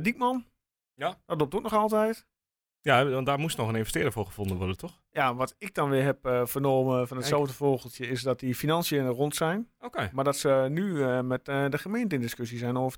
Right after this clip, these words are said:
Speaker 1: eh, de afkoopprijs van het, van de grond.
Speaker 2: Oké.
Speaker 1: Want, ehm,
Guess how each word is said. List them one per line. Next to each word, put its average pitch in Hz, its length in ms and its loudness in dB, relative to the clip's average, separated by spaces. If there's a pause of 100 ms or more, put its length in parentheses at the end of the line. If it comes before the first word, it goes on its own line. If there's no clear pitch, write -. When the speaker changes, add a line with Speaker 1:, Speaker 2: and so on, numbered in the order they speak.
Speaker 1:
eh, 139 80 -2 (280)
de 135 100 -4
afkoopprijs 156 600 -4
van 156 100 -16
het, 151 100 -18
van 165 180 -20
de 170 100 -6
grond. 160 360 -12 (240)
Speaker 2:
Oké. 113 320 -4 (400)
Speaker 1:
Want, 120 240 -6
ehm, 117 460 0